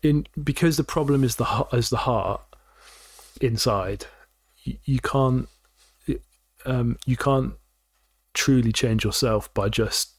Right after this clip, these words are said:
dealing with the externals of behavior. So, uh, I think Christian, Christian theology of, like, how people change or, like, how sanctification happens is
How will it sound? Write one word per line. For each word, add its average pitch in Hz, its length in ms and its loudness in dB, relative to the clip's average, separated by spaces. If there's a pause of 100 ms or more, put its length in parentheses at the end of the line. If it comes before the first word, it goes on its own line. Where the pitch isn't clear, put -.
(160)
dealing 110 260 2
with 107 140 2
the 123 120 -4
externals 98 640 -2
of 98 140 -4
behavior. 98 540 -4 (760)
So, 127 200 2 (180)
uh, 151 80 2 (240)
I 143 100 -2
think 139 300 0
Christian, 127 520 2 (380)
Christian 127 400 0
theology 113 480 2
of, 104 120 -2
like, - 400 -2
how 113 180 0
people - 300 -6
change 101 440 0
or, 98 120 0
like, 98 140 -2
how 107 380 0
sanctification 113 840 -4
happens - 360 -8
is 101 280 -6